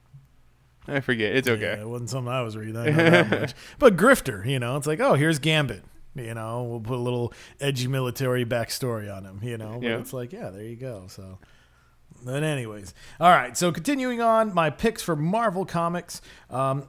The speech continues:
Speaker 2: Amazing Spider-Man number thirty-two, which I believe is gonna be one of the few issues before the Marvel Legacy revamp. So Pete's lost everything. Uh,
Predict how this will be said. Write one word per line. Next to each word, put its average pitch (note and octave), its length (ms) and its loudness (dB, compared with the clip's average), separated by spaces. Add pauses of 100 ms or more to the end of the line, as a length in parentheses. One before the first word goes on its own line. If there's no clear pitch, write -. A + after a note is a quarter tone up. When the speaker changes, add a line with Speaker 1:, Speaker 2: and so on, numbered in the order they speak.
Speaker 2:
Amazing F3+ 400 2
Spider-Man E3 500 0
number C3+ 220 -4
thirty-two, D3 600 -2
which C3+ 440 -6
I C#3+ 80 -2
believe C3+ 380 -4
is C#3+ 100 -6
gonna C3+ 180 -4
be B2+ 240 -4
one B2 180 -4
of C3 80 -4
the A#2+ 60 -6
few C#3+ 240 -2
issues C3 300 -4
before B2 340 -4
the A#2 80 -6
Marvel A#2 320 -4
Legacy B2 400 -6
revamp. C#3 640 -4 (340)
So C#3 260 0
Pete's B3+ 420 -4
lost E3 380 2
everything. A2+ 580 -6 (300)
Uh, G#2+ 500 -6